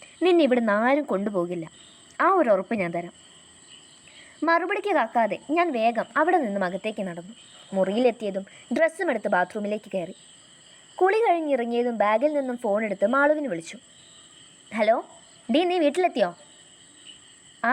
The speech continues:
ഋതു, നീയോ?" "എത്തിയടി, കുറച്ച് നേരമായി. എന്നാ ഞാൻ വെക്കട്ടെ, പിന്നെ വിളിക്കാം."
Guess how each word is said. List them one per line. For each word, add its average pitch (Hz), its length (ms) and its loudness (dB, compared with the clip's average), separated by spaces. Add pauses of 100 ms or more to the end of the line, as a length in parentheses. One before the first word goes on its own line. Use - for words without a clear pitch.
(120)
ഋതു, 302 260 -2 (300)
നീയോ?" 277 260 4 (920)
"എത്തിയടി, 226 380 0 (220)
കുറച്ച് 302 260 0
നേരമായി. 196 400 -2 (540)
എന്നാ 349 140 0
ഞാൻ 349 120 0
വെക്കട്ടെ, 220 380 0
പിന്നെ 269 220 -2
വിളിക്കാം." 180 280 -4